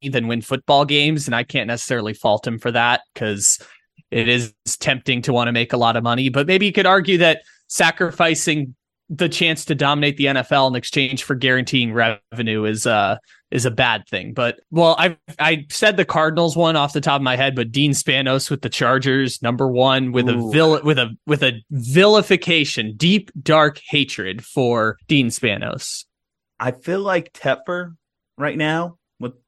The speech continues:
Speaker 2: the Panthers is starting to creep up my list. I think I might draft him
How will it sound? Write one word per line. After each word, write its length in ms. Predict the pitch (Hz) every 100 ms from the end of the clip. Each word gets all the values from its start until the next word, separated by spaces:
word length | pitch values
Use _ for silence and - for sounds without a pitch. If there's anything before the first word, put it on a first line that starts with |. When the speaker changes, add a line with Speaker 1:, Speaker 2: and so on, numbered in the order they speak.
| -
Speaker 2:
the 80 |
Panthers 500 | 120 131 135 139 135
is 100 | 120
starting 360 | - 127 120 117
to 40 | 110
creep 300 | - 123 131
up 140 | 110
my 140 | 110
list. 240 | 107 113 117
I 100 | 135
think 180 | 254 165
I 60 |
might 220 | 117 117
draft 280 | - 107 104
him 360 | 113 98 90